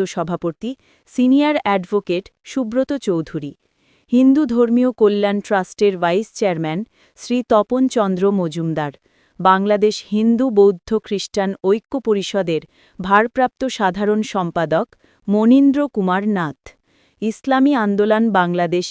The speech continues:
এর সংখ্যালঘু বিষয়ক সম্পাদক মৌলানা মোহাম্মদ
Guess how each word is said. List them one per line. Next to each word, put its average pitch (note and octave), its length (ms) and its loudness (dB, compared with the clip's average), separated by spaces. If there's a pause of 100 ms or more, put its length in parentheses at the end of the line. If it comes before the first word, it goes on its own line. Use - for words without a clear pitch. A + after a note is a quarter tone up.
এর E3+ 180 -4 (380)
সংখ্যালঘু B3 840 0
বিষয়ক F#3+ 520 -2
সম্পাদক F3+ 640 0 (360)
মৌলানা B3 560 2
মোহাম্মদ G3 600 0